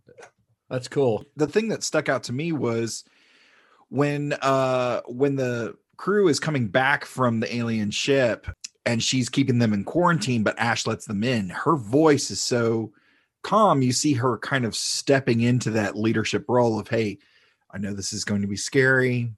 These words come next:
Speaker 2: Yes, he's, you know, got this thing attached to his face, but we have to maintain the quarantine." And then later when she starts hollering at different members of the crew, like,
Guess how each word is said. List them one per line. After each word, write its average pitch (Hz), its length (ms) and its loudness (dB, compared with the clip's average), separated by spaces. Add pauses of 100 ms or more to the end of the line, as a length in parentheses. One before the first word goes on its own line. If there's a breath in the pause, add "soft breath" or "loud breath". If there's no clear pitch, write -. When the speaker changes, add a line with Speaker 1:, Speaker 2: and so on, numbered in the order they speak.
(120)
Speaker 2:
Yes, 113 520 0 (100)
he's, 95 520 -8
you 101 140 -2
know, 95 320 -6 (400)
got 92 180 -4
this 87 140 -8
thing 131 220 0
attached 120 340 -2
to 117 60 -2
his 110 120 -4
face, 113 320 -2 (320 soft breath)
but 95 120 -8
we 101 140 -4
have 101 580 -6
to 101 80 -6
maintain 98 580 -8
the 95 60 -10
quarantine." 92 600 -12 (360 loud breath)
And 113 220 2
then 127 260 6
later 120 440 6
when 107 180 0
she - 180 -2
starts 113 320 -2
hollering 113 500 2
at 101 200 -2 (160)
different 120 260 2
members 110 300 2
of 98 100 0
the 92 60 -4
crew, 139 420 6
like, 98 360 -2